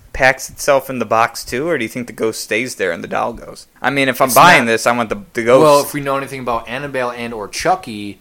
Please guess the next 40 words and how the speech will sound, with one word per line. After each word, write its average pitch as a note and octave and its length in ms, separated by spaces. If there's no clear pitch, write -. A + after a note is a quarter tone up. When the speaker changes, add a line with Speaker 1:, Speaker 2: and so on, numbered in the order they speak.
Speaker 2:
it A2 160
stays A#2+ 340
in A2 80
the G2 80
vessel. A2 400
Speaker 1:
Yeah. A2 260
I D#3 80
would G3 260
totally F#3 420
buy C3 180
a A#2 180
haunted A#2 560
item A2+ 320
on G2+ 120
eBay G#2+ 420
just B2 300
to B2 80
see G#2 460
if - 100
it's A2+ 100
actually A#2+ 260
haunted. D3+ 340
Speaker 2:
So, E3+ 300
wait E3 240
a A#2+ 60
minute. G2+ 260
I A#2 60
think E3+ 200
we D3+ 120
just B2+ 180
approached B2 480
a A#2 100
new A#2 260
first, - 480
uh, G#2+ 180
It's G2 160
Alive F#2+ 280
challenge. F#2 680
Speaker 1:
Mm. A#2+ 420
Speaker 2:
Under F3 800